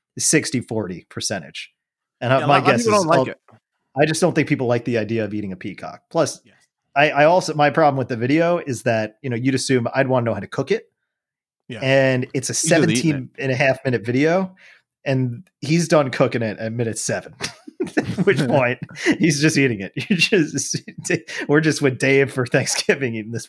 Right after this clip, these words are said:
Speaker 2: What's also
Speaker 1: peacock.
Speaker 2: with his table? His table's, like, right next to his bar. Like, the, the
Speaker 1: I
Speaker 2: bench. The kitchen bench is, like, this little table where he's sitting at it. Like, again, he cooked this giant peacock,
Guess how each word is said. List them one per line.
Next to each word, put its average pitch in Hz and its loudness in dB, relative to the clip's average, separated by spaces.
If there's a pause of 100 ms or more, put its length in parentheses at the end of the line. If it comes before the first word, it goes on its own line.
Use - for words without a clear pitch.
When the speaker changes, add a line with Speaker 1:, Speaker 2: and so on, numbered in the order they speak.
(100)
Speaker 2:
What's 254 0
also - 2
Speaker 1:
peacock. 202 -4
Speaker 2:
with 254 2 (140)
his 170 -10
table? 190 0
His 165 0
table's, 254 -2
like, 170 -2
right 151 0
next 170 -6
to 170 0
his 110 -2
bar. 110 -6 (520)
Like, 135 0
the, 117 4
the 117 0
Speaker 1:
I - -4
Speaker 2:
bench. 123 0 (180)
The 117 -6
kitchen 170 0
bench 190 0
is, 143 0
like, 143 -2
this 135 -6
little 160 -4
table 170 2
where 135 0
he's 147 -2
sitting 165 -2
at 104 -4
it. 113 -8 (440)
Like, 175 2
again, 160 2
he 139 0
cooked 202 0
this 185 2
giant 160 2
peacock, 123 -4